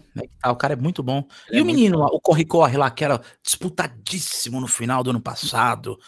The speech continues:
Speaker 2: Então,
Speaker 1: que era a
Speaker 2: deu azar, né,
Speaker 1: revelação
Speaker 2: cara?
Speaker 1: do futebol brasileiro. Qual que é o nome? Michael.
Speaker 2: Michael.
Speaker 1: E aí?
Speaker 2: Deu azar com os dois
Speaker 1: O Rogério
Speaker 2: caras.
Speaker 1: tá queimando o moleque ou o moleque não é tudo isso daí? Aí que tá, né?
Speaker 2: Cara, não tá jogando, né?
Speaker 1: Né?
Speaker 2: O moleque tá muito
Speaker 1: Entendeu?
Speaker 2: mal. Deu muito
Speaker 1: O,
Speaker 2: azar.
Speaker 1: o Edu,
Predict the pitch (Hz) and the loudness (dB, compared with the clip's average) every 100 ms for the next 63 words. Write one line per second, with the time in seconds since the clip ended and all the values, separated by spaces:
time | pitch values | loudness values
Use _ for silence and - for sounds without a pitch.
0 | - - 185 156 170 143 151 165 - 156 | -20 -10 -2 2 2 2 2 2 2 0
1 | 156 - 113 107 254 240 202 175 - 165 | -4 -2 0 4 8 8 6 4 0 -6
2 | 147 151 165 143 139 117 127 165 135 113 | 0 0 2 0 0 -2 -2 0 -2 -6
3 | - - _ 240 247 180 151 196 - 180 | -14 -20 _ 0 0 0 2 0 2 4
4 | 151 147 117 - 151 - 135 127 139 - | 6 4 2 -4 -6 0 0 0 -2 4
5 | 440 392 214 226 208 226 285 214 269 269 | 6 6 4 -4 -8 -6 -6 -4 -6 2
6 | 156 156 214 240 208 - 190 202 220 196 | 4 6 6 4 0 0 2 4 4 4
7 | 196 311 403 359 254 233 196 202 170 - | 2 0 0 2 2 2 0 -2 -4 -4
8 | 160 127 113 120 135 - - 107 110 131 | -4 -4 -8 -10 -10 -4 -2 -2 -2 -6
9 | - _ _ _ _ _ 202 117 120 139 | -10 _ _ _ _ _ -8 -6 -8 -8
10 | 160 202 202 165 127 120 123 _ _ _ | -8 -8 -8 -6 -6 -8 -12 _ _ _
11 | _ - 82 123 92 - _ _ _ _ | _ -16 -6 -4 -4 -10 _ _ _ _
12 | _ _ _ _ _ - 127 117 - 180 | _ _ _ _ _ -20 -16 -16 -12 -10
13 | 147 131 185 120 151 202 196 _ _ _ | -4 -4 -4 -2 -2 -4 -10 _ _ _
14 | 113 131 127 127 147 123 139 147 143 156 | -8 -4 0 0 0 -2 2 4 8 8